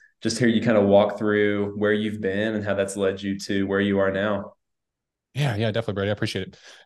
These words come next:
Speaker 2: Um, so <clears throat> I am, uh, I was a prior Army officer. You know, I, I, I went into the Army right after college. I got an R O T C scholarship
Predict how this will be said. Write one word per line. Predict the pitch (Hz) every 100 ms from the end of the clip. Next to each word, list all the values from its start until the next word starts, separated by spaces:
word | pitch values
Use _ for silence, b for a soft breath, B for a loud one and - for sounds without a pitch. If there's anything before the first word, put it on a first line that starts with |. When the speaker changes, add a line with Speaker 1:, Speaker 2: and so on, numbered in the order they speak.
| - -
Speaker 2:
Um, | 113 110 101 -
so | - 147 143 139 -
<clears throat> | - 156 117 _ _ _
I | 123 143
am, | 165 151 139 139 123 117
uh, | 113 110 104
I | 127
was | 143
a | 107
prior | - 123 120
Army | 117 110
officer. | 95 98 - 139 143 _ b _ _ _ -
You | 107
know, | 107
I, | 107
I, | 110 117 135 127 -
I | 110 107 107
went | 101 127 -
into | 139 - 127 120
the | 117
Army | 107 113
right | 101 113
after | 117
college. | - 98 98 110
I |
got | 113
an | 110
R | 104 107
O |
T | 113 110
C | 113
scholarship | 104 - 87 92 - 107